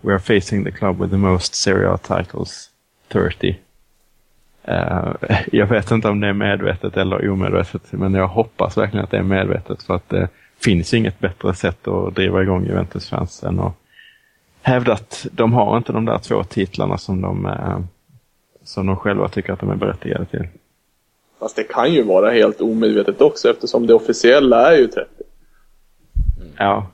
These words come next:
Speaker 1: alltså jag hoppas verkligen att det inte är det. För att
Speaker 2: Nej.
Speaker 1: det, det är så, det är så, det är så, det är så mycket som skulle falla ihop då. För varför skulle de nämna just antalet titlar, liksom? Det,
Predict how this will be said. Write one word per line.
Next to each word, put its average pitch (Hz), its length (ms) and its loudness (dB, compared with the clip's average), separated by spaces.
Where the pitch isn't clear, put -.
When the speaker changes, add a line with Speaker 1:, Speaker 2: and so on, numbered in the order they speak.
Speaker 1:
alltså 104 240 0
jag 104 120 4
hoppas - 380 -2
verkligen 95 300 -2
att 92 60 -8
det 101 80 -2
inte 95 200 -4
är 98 120 0
det. 104 200 -4
För - 100 0
att 98 60 0
Speaker 2:
Nej. 120 120 0
Speaker 1:
det, - 260 -2
det 113 60 4
är 113 40 4
så, 117 140 -2
det 120 100 2
är 120 40 2
så, 117 180 0
det 117 80 2
är 113 60 4
så, - 140 -4
det 110 140 0
är 113 40 4
så - 200 -2
mycket 117 360 2
som 110 140 -2
skulle 110 240 0
falla 110 300 0
ihop 110 380 -2
då. - 200 -2
För 107 160 -2
varför 107 340 -2
skulle 107 240 -4
de 104 160 -2
nämna 113 360 0
just 113 240 2
antalet 104 720 0
titlar, - 680 -4
liksom? 107 340 -8
Det, 107 200 -2